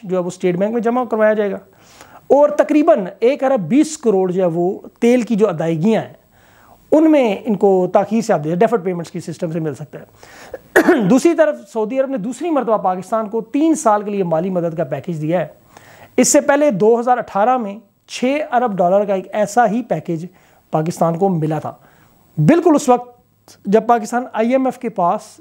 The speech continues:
मुश्किलात का, मामलात हमारे ख़राब थे। एक मरतबा फिर आईएमएफ़ ने जो पाकिस्तान की जो किस्त देनी थी उसमें देर कर रहे हैं, इसकी वजह से महंगाई का सैलाब आपको नज़र आ रहा है,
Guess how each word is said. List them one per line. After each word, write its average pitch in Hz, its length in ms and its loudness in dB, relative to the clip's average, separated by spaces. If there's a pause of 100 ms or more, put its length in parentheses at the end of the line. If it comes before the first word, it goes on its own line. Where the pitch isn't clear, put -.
(180)
मुश्किलात 175 540 0
का, 185 280 0
मामलात 170 640 0
हमारे 165 200 -2
ख़राब 123 360 -8
थे। - 60 -14 (480)
एक 277 140 4
मरतबा 294 240 4
फिर 311 320 0 (180)
आईएमएफ़ 233 420 0
ने 226 120 0
जो 220 80 0
पाकिस्तान 196 360 -2
की 202 100 -6
जो 190 60 -4
किस्त - 460 -10
देनी 175 300 2
थी 214 240 -2 (400)
उसमें 269 420 0
देर 233 320 2
कर 180 180 -2
रहे 147 120 -12
हैं, 123 180 -20 (800)
इसकी 220 300 -2
वजह 233 280 2
से 214 360 -2
महंगाई 175 460 -6
का 208 160 0
सैलाब 175 460 -4
आपको 175 240 -4
नज़र 170 340 -4
आ 165 140 -2
रहा 196 100 2
है, 220 200 0